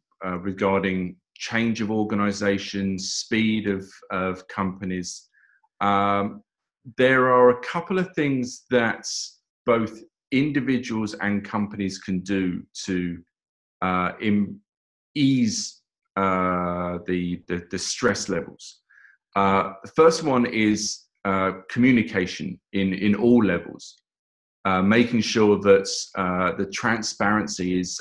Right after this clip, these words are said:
everybody knows exactly what's, what's, uh, going on, what's planned, uh, obviously, you can't, you can never really say everything, but you can try as much as you can. Um, so it's important that the, the transparency is there.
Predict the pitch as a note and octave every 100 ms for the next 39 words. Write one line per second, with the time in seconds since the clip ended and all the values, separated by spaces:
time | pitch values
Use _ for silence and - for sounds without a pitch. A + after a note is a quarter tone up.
0 | - G#2+ A2+ A2 G2+ G2 F#2+ F#2+ F#2 F2+
1 | F#2 G2 - F#2+ F2 F#2 - - - -
2 | F#2 E2 - - - F2 E2 D#2+ G2+ F#2+
3 | F#2 A2+ C#3+ D3 D3 _ _ _ F#2+ G2
4 | - - G#2+ G#2+ B2 C3+ D3 - _ _
5 | _ _ - F#2+ F#2+ - - A#2+ G#2+ G2+
6 | F#2+ - F#2+ G#2 G#2 G2+ F2 F#2 F#2 -
7 | E2+ - G#2 - C3 D#2 D#2 E2 D#2 F#2
8 | F#2 E2 - F2+ F2 F2 F#2 - F2 D2
9 | - - D#2+ C#3 - _ _ _ _ _
10 | - G2 F#2+ F#2+ F#2+ F#2+ F#2 G2+ - _
11 | _ _ _ - A2+ G#2 G#2 - C#3+ D#3
12 | C#3 A#2 A#2+ A2 - - - _ - G2+
13 | G2 F#2+ F#2+ C3 A2+ - - G2 F#2+ -
14 | F2 E2+ - D#2+ C#2+